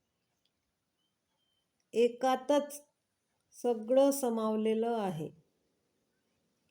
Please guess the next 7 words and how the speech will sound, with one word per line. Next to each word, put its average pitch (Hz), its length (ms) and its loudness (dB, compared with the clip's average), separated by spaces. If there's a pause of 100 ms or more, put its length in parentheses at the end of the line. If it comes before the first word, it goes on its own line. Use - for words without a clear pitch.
(1300)
एकाच्याच 262 920 0
आठवणीत, 214 720 -4 (1200)
एकरस 269 680 4 (140)
स्थितीमध्ये 254 1040 -2 (1200)
स्थित 285 500 -4
झाल्याने 214 840 0 (1200)
शांती 226 920 -4